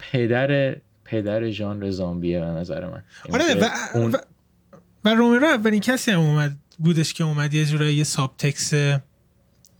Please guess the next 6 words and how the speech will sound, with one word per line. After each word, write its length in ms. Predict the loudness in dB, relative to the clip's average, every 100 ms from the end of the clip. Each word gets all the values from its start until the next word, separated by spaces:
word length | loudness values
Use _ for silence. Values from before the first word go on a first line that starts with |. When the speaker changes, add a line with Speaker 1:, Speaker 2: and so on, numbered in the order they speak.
| _ _ -20 _ _ 4
Speaker 2:
اجتماعی 1120 | 4 4 4 4 6 4 4 6 4 4 0 -4 -6
نسبت 340 | -4 -2 -4 -4
به 100 | -4
قضیه 560 | -2 -2 -2 -2 0
دادش 680 | -2 -4 -4 -6 -10 -14 -14 -8
و 400 | -6 -4 -6